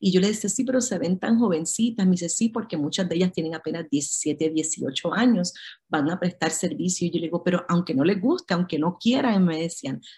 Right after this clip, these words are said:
"aunque no quieran, es, es compulsatorio, es mandatorio, lo tienen que hacer". Así que ahí ves, jovencitas, diecisiete o dieciocho años que van a prestar servicio los primeros dos o tres años.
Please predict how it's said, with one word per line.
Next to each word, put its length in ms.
"aunque 260
no 160
quieran, 360
es, 300
es 180
compulsatorio, 920
es 80
mandatorio, 720
lo 140
tienen 340
que 100
hacer". 460
Así 260
que 120
ahí 180
ves, 240
jovencitas, 540
diecisiete 460
o 60
dieciocho 600
años 400
que 320
van 200
a 80
prestar 300
servicio 480
los 140
primeros 400
dos 200
o 60
tres 280
años. 500